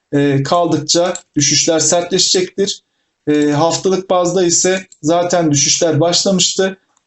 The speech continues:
Bizim için kritik nokta burada, a, <clears throat> altı seksen sekiz seviyesinin altında kaldıkça da düşüşlerimiz devam edecek arkadaşlar. Durum bu.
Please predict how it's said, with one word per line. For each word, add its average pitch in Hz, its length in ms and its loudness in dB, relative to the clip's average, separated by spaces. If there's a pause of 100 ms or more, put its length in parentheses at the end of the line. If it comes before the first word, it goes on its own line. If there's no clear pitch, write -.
(160)
Bizim 170 260 0
için 160 280 0
kritik - 400 -4
nokta 151 380 0
burada, 160 440 0 (300)
a, 147 300 0 (340)
<clears throat> 175 360 0
altı 170 640 0
seksen 175 440 0
sekiz 175 300 0
seviyesinin 165 400 0
altında 165 320 0
kaldıkça 151 520 0
da 196 200 0 (420)
düşüşlerimiz 160 600 0
devam 165 240 2
edecek - 240 -4
arkadaşlar. 135 600 0 (400)
Durum 180 280 0
bu. 185 320 -2